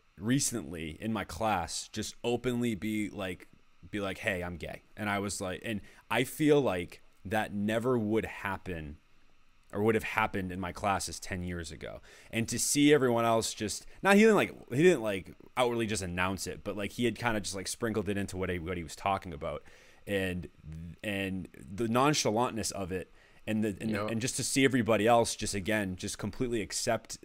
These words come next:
Speaker 1: that. And it was a beautiful thing that he just felt comfortable enough in my, in my space to, like, just say that, you know what I mean? And I don't think that would have happened, you know, when I was in high school, 'cause I, I think a, in a lot of, maybe, and you were talking, you and I aren't, aren't that far off in age. I think
Speaker 2: Mm-hmm.
Speaker 1: we're, like, we're, like, a two-year difference, so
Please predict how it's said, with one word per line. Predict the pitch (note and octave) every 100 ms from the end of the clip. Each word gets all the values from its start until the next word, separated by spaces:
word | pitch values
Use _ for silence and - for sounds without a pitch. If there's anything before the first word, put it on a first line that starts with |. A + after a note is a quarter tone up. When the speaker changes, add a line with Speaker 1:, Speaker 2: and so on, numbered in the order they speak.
| F#2
Speaker 1:
that. | F#2 F2+ E2
And | G2+ G2 -
it |
was | D#3+ D3
a |
beautiful | A2+ G#2+ A#2+ B2 A#2
thing | G2+ C3 C3+ G2+
that | F2
he | G#2+
just | F2 G2+
felt | - A#2+ G2+ -
comfortable | - D3+ D#3 - G#2+ G#2+
enough | G2+ F#2 -
in | G#2 F#2+
my, | G2 F2+
in | G#2 G2+ F#2
my | F2
space | - - G2+ -
to, | F#2+
like, | E2+ F2 - - -
just | C#3 -
say | - F#2+
that, | E2 D2 -
you | G#2+
know | A2
what |
I | G2
mean? | F#2+ F#2 G#2+ - - -
And | A#2 -
I | B2+
don't | C#3 C#3
think | C3 A#2
that | G2+ G#2
would | F#2
have |
happened, | - - A2 F#2 G2 F2+ E2+ - - - - - - - -
you | G#2+
know, |
when | F#2+
I | F#2+
was | G#2 E2+
in |
high | - A2
school, | - D#2+ -
'cause | F#2+ -
I, | G2+ G2 - -
I | G#2
think | B2 G#2 -
a, | G2 -
in | G2+
a | F#2
lot | G#2 G#2
of, | F#2+
maybe, | A2 G#2+ G2
and | G2
you | C3+
were | A2
talking, | A2+ G2
you | G2 A2
and | G2
I | F#2+
aren't, | F#2 E2+
aren't | F2+ E2+
that | E2 -
far | - F2+
off | F2 F2 - -
in | E2+ C#2
age. | G2 G#2
I |
think | F2+
Speaker 2:
Mm-hmm. | F#2
Speaker 1:
we're, | F2
like, | E2+
we're, | F#2
like, | D#2+
a |
two-year | - G2 D#2+
difference, | D2+ - B2 F2
so | - F#2+ F2+